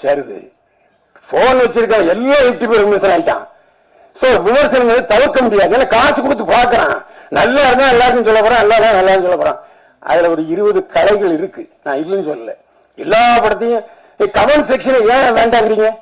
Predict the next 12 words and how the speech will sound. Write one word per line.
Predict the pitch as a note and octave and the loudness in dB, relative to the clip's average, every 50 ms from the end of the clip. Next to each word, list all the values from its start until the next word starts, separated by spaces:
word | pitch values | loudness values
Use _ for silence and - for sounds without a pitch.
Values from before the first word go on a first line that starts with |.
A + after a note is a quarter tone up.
| - _ _ _ _ _ _ _ _ _ _ _ _ _ _ - - F#3+ | -20 _ _ _ _ _ _ _ _ _ _ _ _ _ _ -6 -2 0
கமெண்ட் | F#3+ G#3 A#3+ C4+ C#4 C4+ - A#3+ A#3 | 0 2 2 2 2 0 2 2 2
என்பது | A3+ A3+ G#3+ G#3+ A3 G#3 A#3 A#3+ A3 G3 - - - - _ _ _ _ _ _ _ _ _ _ _ _ _ - | 2 2 2 0 0 2 2 2 2 0 -2 -4 -8 -20 _ _ _ _ _ _ _ _ _ _ _ _ _ -2
பட்டை | F#3+ G3+ G3+ - C4 A#3+ - | -2 -2 0 0 -2 0 0
தீட்டின | A#3 G#3+ D#3+ G#3+ G3+ F#3+ F#3+ F3+ E3+ D3+ | -2 -2 -2 0 0 2 2 2 2 2
வைரம் | E3 F#3 G#3 G3+ F#3+ F3+ F#3 | 2 2 2 2 2 0 0
மாதிரி. | F#3+ F3 D3+ - - - _ _ _ _ _ _ _ _ _ _ _ _ _ - C3 | 0 0 -2 -6 -10 -18 _ _ _ _ _ _ _ _ _ _ _ _ _ -8 -6
உங்களுடைய | D#3 F#3 F3+ F#3 F3+ E3+ E3+ E3 D#3 D#3 | -4 -2 0 0 0 0 0 0 0 0
நல்லா | F3+ A3 A#3+ A#3+ A3+ | 0 2 2 2 2
இருக்கிறத | G#3+ G#3+ - G3 F#3+ F#3 A3 A#3+ - - F3 | 2 2 0 0 0 2 2 2 2 0 0
அவன் | F3+ F3+ D#3+ - | 0 -2 -2 -2
கமெண்ட், | E3+ G#3 A#3 A#3+ A#3 A#3+ A3 - - - - _ - F3+ | 0 0 0 0 -2 -2 -4 -6 -8 -16 -16 _ -4 -2
கமெண்ட்டை | F3 A3 B3+ B3+ B3+ B3 | 0 0 0 0 2 0